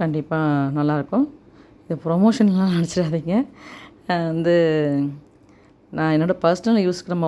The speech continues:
வாங்கினது உங்களுக்கு சொல்கிறேன். நல்லாயிருக்கு. நம்ம ஃப்ரெண்ட்ஸுங்கெல்லாம் நீங்க எதாவது வாங்குறது மாதிரி ஐடியா இருந்துச்சுன்னா இந்த விடியம் மிக்ஸியும், மிக்ஸி வேணும்னா மிக்ஸி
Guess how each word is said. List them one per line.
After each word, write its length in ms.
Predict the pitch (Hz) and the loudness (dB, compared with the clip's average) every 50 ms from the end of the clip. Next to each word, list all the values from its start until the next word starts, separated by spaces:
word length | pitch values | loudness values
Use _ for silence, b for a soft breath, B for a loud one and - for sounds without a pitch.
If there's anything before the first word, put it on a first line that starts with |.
| 156 156 | 0 0
வாங்கினது 340 | 160 160 160 160 156 160 240 269 | -2 -2 -2 -2 -2 0 2 2
உங்களுக்கு 240 | 247 196 165 139 147 - 165 | 2 2 0 -4 -4 -4 -2
சொல்கிறேன். 420 | 156 151 147 135 147 160 190 285 311 - - _ _ B B B B B B - - - | -2 0 -2 -2 0 0 0 0 -2 -4 -12 _ _ B B B B B B -16 -10 -6
நல்லாயிருக்கு. 500 | 165 165 170 170 170 160 143 139 - 175 226 294 - - - - | -4 -2 0 0 0 -2 -2 -2 -2 -2 -2 -2 -4 -10 -12 -8
நம்ம 160 | 165 160 160 156 151 | -6 -4 -4 -4 -2
ஃப்ரெண்ட்ஸுங்கெல்லாம் 600 | - 165 165 170 - - 160 156 151 156 165 165 156 | -2 -2 -2 -2 -2 -2 -2 0 0 0 0 0 0
நீங்க 140 | 151 147 143 143 143 143 139 139 139 135 - - - - - | 0 0 0 0 0 0 0 -2 -2 -4 -6 -10 -12 -8 -4
எதாவது 320 | 147 151 151 151 147 147 147 | -2 0 0 2 2 2 2
வாங்குறது 280 | 151 151 151 156 151 147 | 0 0 0 -2 -2 -2
மாதிரி 140 | 156 160 151 139 | -2 0 0 0
ஐடியா 140 | 139 151 151 | 0 0 0
இருந்துச்சுன்னா 340 | 139 135 131 - - 156 214 302 - - B B B B B B B B B B - | -2 -2 -4 -4 -2 -2 -2 -2 -2 -6 B B B B B B B B B B -8
இந்த 120 | - 165 160 147 | -2 -2 0 0
விடியம் 280 | 165 165 180 180 170 165 160 | 2 2 2 0 0 0 0
மிக்ஸியும், 420 | 151 147 - - 175 165 202 277 330 - - - _ _ B B B B B B B B _ - - - - | 0 -2 -4 -4 -2 0 0 0 0 -2 -12 -20 _ _ B B B B B B B B _ -20 -20 -14 -14
மிக்ஸி 200 | - - - 202 175 | -8 -2 -2 0 2
வேணும்னா 260 | 175 165 165 214 285 254 | 2 2 4 4 4 2
மிக்ஸி 300 | 196 - - - - 240 | 2 0 -6 -4 -4 -4